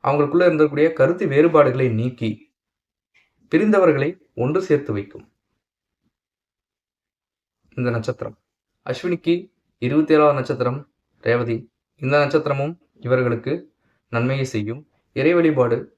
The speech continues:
குறிப்பாக அபிஷேகம் செய்வதற்கு மிகவும் நல்லது. இந்த நட்சத்திரம் வரும் நாள் அன்னைக்கு போய் கோயிலுக்கு போயிட்டு அபிஷேக பொருட்களை வாங்கி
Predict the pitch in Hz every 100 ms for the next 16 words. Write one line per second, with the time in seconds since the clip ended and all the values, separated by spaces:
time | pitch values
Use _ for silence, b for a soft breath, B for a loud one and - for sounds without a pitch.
0 | _ _ 143 151 151 135 143 185 - -
1 | 120 175 214 185 165 147 127 120 117 -
2 | 151 - _ _ _ _ _ _ _ _
3 | _ _ 123 135 156 123 107 107 110 -
4 | _ _ 135 143 135 165 160 160 135 127
5 | 127 120 117 113 110 139 180 _ _ _
6 | _ _ _ - 131 135 156 _ _ _
7 | _ _ - 143 143 123 107 113 127 147
8 | - _ _ _ 135 151 165 147 139 127
9 | - 120 120 - _ _ _ 123 123 123
10 | 123